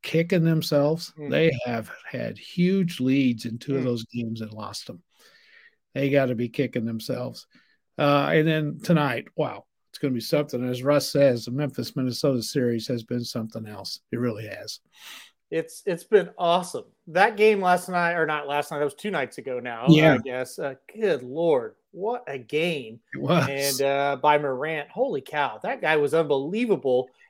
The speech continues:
Speaker 2: Uh, really, after the dunk and on, he was incredible
Speaker 1: Yeah.
Speaker 2: in that game. After, like you had said, he's been playing so bad.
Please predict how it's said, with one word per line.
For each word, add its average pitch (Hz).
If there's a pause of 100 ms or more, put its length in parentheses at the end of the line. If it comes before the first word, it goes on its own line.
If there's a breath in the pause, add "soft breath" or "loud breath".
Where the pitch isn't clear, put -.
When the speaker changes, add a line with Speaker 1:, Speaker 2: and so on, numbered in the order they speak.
(100)
Speaker 2:
Uh, 156
really, 233
after 196
the 180
dunk 151 (100)
and 156
on, 135
he 165
was 147
incredible 165
Speaker 1:
Yeah. 113
Speaker 2:
in -
that 113
game. 180
After, 185
like 202
you 247
had 226
said, 165
he's 156
been 170
playing 220
so 247
bad. 170